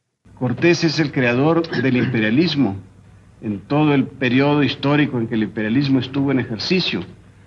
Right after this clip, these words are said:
Hay que recordar siempre que el Imperio Británico, en sus conquistas, no hizo sino seguir la doctrina de Hernán Cortés, una doctrina humanitaria que evitaba conflictos, los suavizaba. Por ejemplo,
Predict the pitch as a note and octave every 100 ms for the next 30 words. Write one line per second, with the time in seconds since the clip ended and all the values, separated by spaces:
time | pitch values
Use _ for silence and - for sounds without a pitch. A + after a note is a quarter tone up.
0 | - - B2+ C#3+ D3+ C#3 - B2 C3 D3+
1 | C#3 D3 D3+ C3+ C3+ B2+ - - - -
2 | - B2 A#2+ G#2+ D3+ D#3 C3+ A#2 C3 A#2+
3 | A#2 A#2 B2+ A#2+ - - - - A#2 G#2+
4 | - G#2 B2 A2 E3 D#3 - C3+ - -
5 | - - - - D3+ F3 D#3+ D#3 D#3+ C#3+
6 | B2+ C3+ D#3+ D#3+ D3 A#2+ D3+ D#3 D3+ B2+
7 | A#2 C#3 C3 C3 A2+ C#3+ C#3+ - - -
8 | - - D3 D3 C3+ A#2+ D3 D3 C#3+ C3
9 | B2+ A2+ G#2 - C#3+ D3+ D#3 D3 - -
10 | - A#2+ A2 G#2 C3 C#3 C3 B2 G#2+ A#2+
11 | C#3+ C#3+ C3+ A#2+ - G#2 G#2 - C3+ C#3+
12 | A#2 - - - - - B2+ B2+ A#2 E3
13 | D#3+ A2